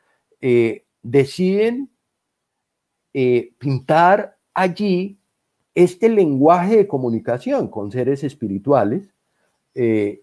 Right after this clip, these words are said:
por una sencilla razón. La localización de Chiribiquete es absolutamente sagrada, es sublime.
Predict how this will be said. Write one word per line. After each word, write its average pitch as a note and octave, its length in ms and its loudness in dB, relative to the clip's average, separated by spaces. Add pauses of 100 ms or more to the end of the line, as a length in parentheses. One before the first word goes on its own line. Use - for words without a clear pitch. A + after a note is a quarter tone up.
por A2+ 160 0
una D3+ 280 2
sencilla C#3+ 500 0
razón. A#2 480 -2 (320)
La B2 220 2
localización B2 920 -2
de D#3 140 -8
Chiribiquete A#2 920 -4
es C#3+ 400 0
absolutamente C3+ 1700 -4
sagrada, G2+ 580 -2
es A2 200 -4
sublime. B2+ 720 -2